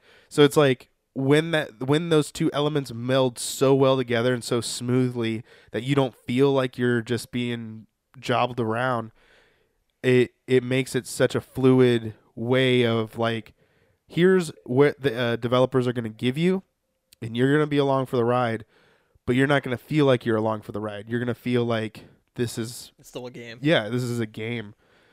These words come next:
Speaker 1: Uh, I don't know. We'll, we'll, uh, do some last minute thoughts here, uh, starting with Nate over there. Wh-, what are you feeling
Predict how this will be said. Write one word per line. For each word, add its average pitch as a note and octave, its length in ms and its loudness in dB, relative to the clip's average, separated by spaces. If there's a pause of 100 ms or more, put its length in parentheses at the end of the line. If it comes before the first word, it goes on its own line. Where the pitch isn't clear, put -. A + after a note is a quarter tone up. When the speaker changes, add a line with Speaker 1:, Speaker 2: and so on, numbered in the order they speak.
(380)
Speaker 1:
Uh, A2+ 280 -2
I D#3 80 4
don't D#3 120 4
know. A2 220 -4
We'll, D3+ 340 2
we'll, D3+ 260 8
uh, C3+ 300 6 (120)
do D#3 120 0
some C#3 200 -2
last C3 280 -2
minute B2 240 -4
thoughts A2 260 -4
here, A2+ 260 -2
uh, A2 120 -6
starting A2+ 340 -2
with A2 180 -6
Nate A2+ 200 -6
over G#2+ 160 -2
there. G#2+ 240 -6
Wh-, G#2+ 240 -6
what C#3+ 200 6
are D3 40 4
you C#3 160 2
feeling A2+ 480 0